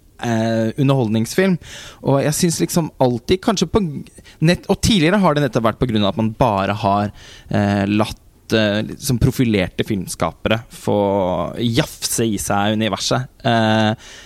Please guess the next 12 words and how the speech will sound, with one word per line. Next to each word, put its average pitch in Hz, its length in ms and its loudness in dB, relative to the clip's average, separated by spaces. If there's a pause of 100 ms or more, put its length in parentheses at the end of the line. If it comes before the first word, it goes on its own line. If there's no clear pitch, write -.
(220)
eh, 101 340 -4
og, 113 540 0
og 113 400 0
med 113 400 2
å 127 180 -2
liksom 127 220 0
sette - 320 -2
sin 117 160 0
personlige 104 560 0
touch - 300 -2
på 104 100 0
det. 113 100 0